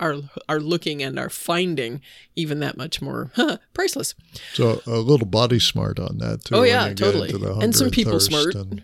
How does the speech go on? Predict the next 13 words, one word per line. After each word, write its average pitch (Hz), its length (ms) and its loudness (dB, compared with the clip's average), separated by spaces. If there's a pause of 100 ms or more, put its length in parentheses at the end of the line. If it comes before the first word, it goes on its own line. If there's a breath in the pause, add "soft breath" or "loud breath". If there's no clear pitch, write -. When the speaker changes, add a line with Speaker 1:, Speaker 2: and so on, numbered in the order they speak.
(140)
Speaker 1:
uh, 156 300 0
Speaker 2:
yeah. 113 60 2
Speaker 1:
with, - 180 -2
with 160 260 -2
the 160 120 -2
idea 151 280 -2
of 147 80 -4
that - 140 -6
relationship 160 580 -2
being 151 180 -4
so 156 180 -2
important. 147 440 -8 (180)
Speaker 2:
Yeah. 110 120 -2